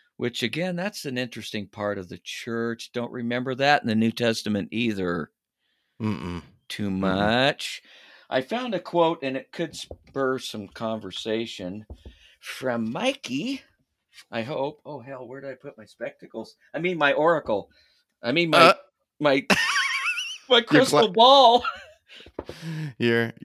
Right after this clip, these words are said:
Speaker 2: your rocks.
Speaker 1: Yeah. <laughs> Okay, in a New York Times, uh, article by Noah Feldman, a Harvard professor of law and adjunct senior fellow at the Council of Foreign Relations,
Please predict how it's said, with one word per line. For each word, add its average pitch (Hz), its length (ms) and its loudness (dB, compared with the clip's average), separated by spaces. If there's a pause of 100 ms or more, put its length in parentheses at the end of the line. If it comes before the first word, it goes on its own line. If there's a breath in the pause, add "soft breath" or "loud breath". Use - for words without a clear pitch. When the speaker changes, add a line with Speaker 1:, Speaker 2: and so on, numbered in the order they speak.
(140)
Speaker 2:
your 120 180 2
rocks. 131 720 6 (380)
Speaker 1:
Yeah. - 300 2
<laughs> 659 80 -4 (1900 soft breath)
Okay, 151 360 6
in 135 140 2
a 143 80 4
New 180 120 0
York 220 280 2
Times, 151 640 0
uh, 117 260 4
article 131 380 2
by 120 200 4
Noah 135 360 6
Feldman, 135 720 2
a 92 80 -2
Harvard 151 560 -2
professor 135 560 -2
of 104 140 -2
law 104 440 2 (320 soft breath)
and 107 240 0
adjunct 127 640 0
senior 135 380 -2
fellow 131 480 2
at 101 80 0
the - 80 -20
Council 113 400 -2
of - 60 -10
Foreign 117 360 -2
Relations, 101 800 -6